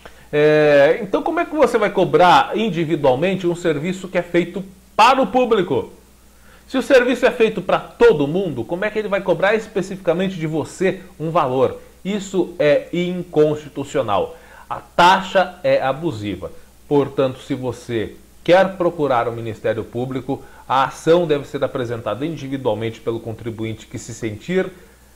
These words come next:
lesado. Se você quer procurar o, o Ministério Público, procure. E saiba o seguinte, tem direito à restituição em dobro.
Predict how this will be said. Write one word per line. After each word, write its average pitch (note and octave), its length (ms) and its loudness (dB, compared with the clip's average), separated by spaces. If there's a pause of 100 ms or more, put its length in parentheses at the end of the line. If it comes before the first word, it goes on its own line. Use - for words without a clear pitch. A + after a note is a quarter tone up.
(220)
lesado. D3+ 880 0 (320)
Se - 120 -12
você B2 320 -8
quer F#3+ 580 2
procurar C#3 580 0
o, A2+ 360 -4
o A2 40 -6
Ministério A2 520 -6
Público, D3 400 -4
procure. D3 640 -4 (260)
E B2+ 60 -8
saiba E3+ 400 2
o E3 100 0
seguinte, C3+ 580 -8 (260)
tem D#3 180 0
direito C#3+ 400 -4
à C#3 40 -2
restituição D3+ 880 -4
em E3 160 -2
dobro. B2 640 0